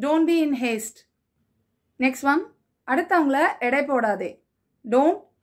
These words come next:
judge others. நெக்ஸ்ட் ஒன், உன் வேலையை தள்ளி போடாத. Don't postpone your work. நெக்ஸ்ட் ஒன், அவளோட காலுக்கு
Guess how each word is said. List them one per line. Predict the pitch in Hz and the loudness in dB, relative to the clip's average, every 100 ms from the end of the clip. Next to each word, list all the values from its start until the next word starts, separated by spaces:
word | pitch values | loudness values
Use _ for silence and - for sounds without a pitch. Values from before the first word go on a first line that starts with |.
| 202 | -2
judge | 269 277 214 - 214 | 0 0 -4 -6 -4
others. | 208 190 180 - _ _ _ - | -2 -4 -6 -18 _ _ _ -4
நெக்ஸ்ட் | 269 - 285 | -4 0 0
ஒன், | 330 415 _ 269 | 0 -4 _ -4
உன் | 262 | 2
வேலையை | 285 359 359 311 330 | 4 4 2 -2 -2
தள்ளி | 277 294 302 | -4 -4 -6
போடாத. | 254 220 196 190 - _ 214 | -4 -4 -6 -10 -14 _ -2
Don't | 294 339 339 | 0 0 0
postpone | 285 294 - 302 294 | -2 -2 -4 -4 -2
your | 277 247 214 | -2 0 -2
work. | 196 - _ _ _ _ _ _ _ _ - | -4 -10 _ _ _ _ _ _ _ _ -6
நெக்ஸ்ட் | 269 262 277 | -4 0 0
ஒன், | 349 - _ _ _ _ _ - | 0 -6 _ _ _ _ _ -4
அவளோட | 262 277 269 277 | 0 2 0 2
காலுக்கு | 302 381 349 | 2 0 -2